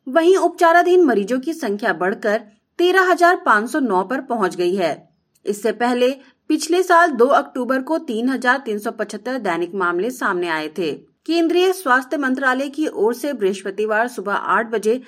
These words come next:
जारी अद्यतन आंकड़ों के अनुसार महाराष्ट्र में संक्रमण से तीन, दिल्ली में दो और हिमाचल प्रदेश में एक मरीज की मौत के बाद देश में मृतक संख्या बढ़कर पाँच लाख तीस हजार आठ सौ बासठ हो गई।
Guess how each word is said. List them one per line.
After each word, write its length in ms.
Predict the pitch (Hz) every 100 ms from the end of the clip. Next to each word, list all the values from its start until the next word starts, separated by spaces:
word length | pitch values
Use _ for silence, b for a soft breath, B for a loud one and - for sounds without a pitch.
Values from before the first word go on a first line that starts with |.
| B B
जारी 400 | 226 269 285 330
अद्यतन 420 | 359 233 233 247 285
आंकड़ों 440 | 180 190 190 262
के 100 | 262
अनुसार 520 | 269 262 262 262 285 b b _
महाराष्ट्र 600 | 254 285 302 302 339 330
में 160 | 339 349
संक्रमण 500 | 359 262 226 226 247
से 160 | 269 311
तीन, 440 | 311 226 226 294 B B B 214
दिल्ली 340 | 269 285 359
में 260 | 359 349 196
दो 340 | 202 254 294 B _
और 140 | - 320
हिमाचल 440 | 330 311 311 359
प्रदेश 480 | 349 311 285 320 330
में 120 | 339
एक 340 | - 220 254
मरीज 300 | 247 202 220
की 140 | 214 277
मौत 320 | 220 185 185
के 100 | 190
बाद 340 | 185 185 254 b b _
देश 400 | 220 277 349 349
में 140 | 339 349
मृतक 360 | 285 220 277
संख्या 340 | 285 294 294 311
बढ़कर 480 | 220 220 220 214 262 B B _ _
पाँच 300 | 302 339 339
लाख 340 | 330 330 349 -
तीस 240 | 262 294
हजार 220 | 277 285
आठ 340 | 294 247 277 311
सौ 140 | 370
बासठ 480 | 311 220 202 269 262
हो 100 | 233
गई। 300 | 185 160 -